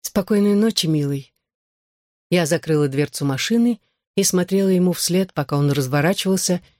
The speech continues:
и выезжал за ворота. Между нами нет секретов? У меня-то секрет был, и еще какой. А что с ним делать, я не представляла. Хорошая, конечно, идея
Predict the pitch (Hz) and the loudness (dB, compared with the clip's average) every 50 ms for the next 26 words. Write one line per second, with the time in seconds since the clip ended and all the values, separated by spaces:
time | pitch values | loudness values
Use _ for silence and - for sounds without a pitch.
0 | _ _ - 180 175 165 170 170 165 147 135 160 156 156 135 139 143 147 151 143 | _ _ -2 0 0 2 2 2 0 0 0 0 0 0 0 0 0 0 0 -2
1 | 131 123 123 - 135 127 - _ _ _ _ _ _ _ _ _ _ _ _ _ | -2 -4 -8 -10 -14 -18 -18 _ _ _ _ _ _ _ _ _ _ _ _ _
2 | _ _ _ _ _ _ _ _ 175 175 165 151 170 170 170 170 180 180 175 170 | _ _ _ _ _ _ _ _ 0 0 0 0 0 0 2 2 2 2 2 2
3 | 170 170 180 - - - 180 - - 185 214 247 - - - - - _ _ _ | 2 0 0 -2 -4 -6 -6 -6 -4 -6 -6 -6 -8 -12 -16 -16 -20 _ _ _
4 | _ _ _ _ _ _ _ _ _ _ _ _ _ _ _ - 170 175 180 220 | _ _ _ _ _ _ _ _ _ _ _ _ _ _ _ -2 0 2 2 2
5 | 247 - 269 - - 220 - - 247 247 - - 165 151 180 208 226 220 214 202 | 0 0 0 -2 -2 -2 -2 -2 -2 -2 -2 -6 -4 -2 0 0 0 0 -2 -4
6 | - _ _ 151 147 151 151 - - 202 190 - 202 196 - _ _ 160 160 180 | -8 _ _ -2 -2 -2 -2 -2 -4 -4 -4 -2 -4 -6 -6 _ _ -2 -2 -2
7 | 175 - - _ _ _ _ _ _ _ _ _ _ _ - 185 - - 240 226 | -2 -4 -10 _ _ _ _ _ _ _ _ _ _ _ -2 -2 0 0 -2 -2
8 | - - 220 220 220 190 170 214 247 233 208 202 - - - 165 180 190 185 180 | 0 0 2 2 2 0 0 0 0 0 0 -2 -2 -4 -4 -2 0 2 2 2
9 | 180 - 170 165 - - - - 175 165 156 151 147 139 131 135 143 - _ _ | 0 -2 -4 -6 -6 -10 -6 -4 -4 -2 -2 -2 -2 -2 -4 -8 -12 -16 _ _
10 | _ _ _ _ _ _ _ _ _ _ _ _ _ _ _ 220 240 320 311 - | _ _ _ _ _ _ _ _ _ _ _ _ _ _ _ -2 0 0 0 0
11 | 190 165 - 175 - - - - 175 165 165 165 156 180 220 220 190 160 143 | -2 0 0 0 0 0 0 0 0 2 2 2 2 0 0 2 0 0 -4